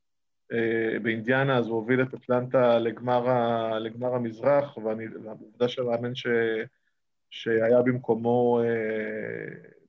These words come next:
פוטר אחרי עונה אחת. זאת אומרת, למרות הכל,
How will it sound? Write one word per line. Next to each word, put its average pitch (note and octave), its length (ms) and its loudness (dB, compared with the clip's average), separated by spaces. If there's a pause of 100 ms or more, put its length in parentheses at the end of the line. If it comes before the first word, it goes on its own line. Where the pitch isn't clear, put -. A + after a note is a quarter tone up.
(100)
פוטר B2 300 2
אחרי A#2+ 240 -4
עונה A#2+ 260 0
אחת. D#3 340 4 (800)
זאת - 80 -16
אומרת, B2 320 0
למרות C3+ 460 4
הכל, E3 460 4